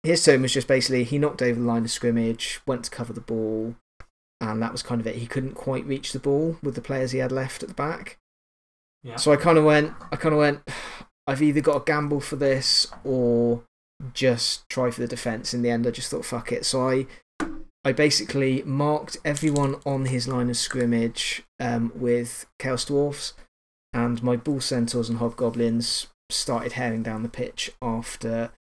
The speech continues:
Speaker 1: he had two blitzers and his catcher down there to basically pick the ball up, transport it back at the pitch. Um, and then he failed his pickup in the next turn. Uh,
Speaker 2: Ooh.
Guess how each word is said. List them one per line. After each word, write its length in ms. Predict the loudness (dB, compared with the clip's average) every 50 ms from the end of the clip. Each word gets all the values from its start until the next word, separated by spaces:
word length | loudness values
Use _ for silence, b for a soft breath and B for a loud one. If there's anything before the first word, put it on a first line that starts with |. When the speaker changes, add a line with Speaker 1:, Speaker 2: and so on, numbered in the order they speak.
| _ _ _ _ 0
Speaker 1:
he 60 | 2
had 100 | 2 2
two 220 | 2 2 2 2
blitzers 800 | 4 4 4 4 4 2 0 -2 0 0 0 0 -2 -4 -6 -8 _ -6
and 300 | -4 -2 -2 -2 -2 -2
his 180 | -4 -6 -6
catcher 360 | -6 -8 -8 -8 -8 -8 -10
down 260 | -10 -10 -8 -8 -8 -8
there 220 | -8 -10 -10 -10 -10
to 80 | -6 -2
basically 500 | -2 -2 0 -2 -4 -6 -6 -8 -8 -6
pick 180 | -2 -2 -2
the 40 | -2 -2
ball 220 | -4 -2 -2 -2
up, 180 | -2 -4 -6 _ _ _ _ _ _ _ _ -12
transport 440 | -12 -12 -10 -10 -8 -6 -6 -6
it 60 | -4 -6
back 200 | -6 -8 -8 -8
at 60 | -10
the 80 | -6
pitch. 420 | -2 0 0 0 0 -2 -4 -4 -6 -12 _ _ _ -20 B B B B B B _ _ -2
Um, 480 | 2 4 6 6 6 6 4 0 -4 -6 _
and 220 | -2 0 2 4 4
then 120 | 4 4
he 140 | 2 2 0
failed 320 | 0 2 2 4 4 4
his 80 | 2 0
pickup 400 | -2 -4 -4 -2 -4 -6 -6 -8 _ _ _ _ _ _ _ _ _ -20 -20 -16 _ -4
in 100 | -2 0
the 60 | 0 0
next 240 | 0 -2 -2 -2 -2
turn. 240 | 0 0 0 0 0
Uh, 40 | 0 2 4 4 4 4 6 4 4 4
Speaker 2:
Ooh. 340 | 2 0 -4 -6 -8 -12 -14